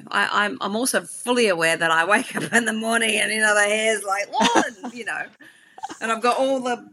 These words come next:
you know, the wrinkles, the bags, the, the muffin top, all that. It's all, it's all there, but it's kind of,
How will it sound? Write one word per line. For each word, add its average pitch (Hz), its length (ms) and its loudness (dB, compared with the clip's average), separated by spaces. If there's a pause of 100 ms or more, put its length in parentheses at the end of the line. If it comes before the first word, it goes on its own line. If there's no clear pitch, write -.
you 302 160 -2
know, 220 120 0
the 214 100 -4
wrinkles, 285 440 -2
the 247 80 -6
bags, 269 640 2
the, 220 160 -4 (420)
the 202 180 -8 (200)
muffin 262 340 -2
top, 277 320 -4
all 262 160 -2
that. 214 300 0
It's - 160 -18
all, 240 340 -12 (380)
it's 240 180 -14
all 285 120 -8
there, 208 180 -4
but 240 140 -8
it's 254 140 -12
kind 269 260 -8
of, 247 100 -12